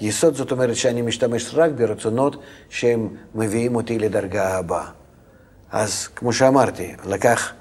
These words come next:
רצון אחד ורצון שני, משני השרים האלו, משני הכוחות האלו, והבין שעם כוח אחד הוא יכול להתקדם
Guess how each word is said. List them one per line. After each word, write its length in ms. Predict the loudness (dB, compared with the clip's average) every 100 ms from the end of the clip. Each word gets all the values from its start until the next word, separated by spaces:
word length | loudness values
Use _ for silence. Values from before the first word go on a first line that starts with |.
| -20 -6
רצון 360 | -4 0 0 0
אחד 180 | 0 0
ורצון 360 | 2 -2 -4 -6
שני, 460 | -8 -4 0 0 -2 -16 -12 -8
משני 320 | -2 2 2
השרים 420 | 2 4 4 4
האלו, 340 | 2 0 0
משני 280 | -2 -6 -8
הכוחות 340 | -10 -8 -6 -2
האלו, 220 | -2 -2 -6 -20 -12
והבין 460 | 0 2 4 2 0
שעם 220 | -2 -4
כוח 380 | 2 2 2 -4
אחד 300 | 0 0 0
הוא 80 | -6
יכול 200 | -2 0
להתקדם 500 | 0 2 2 2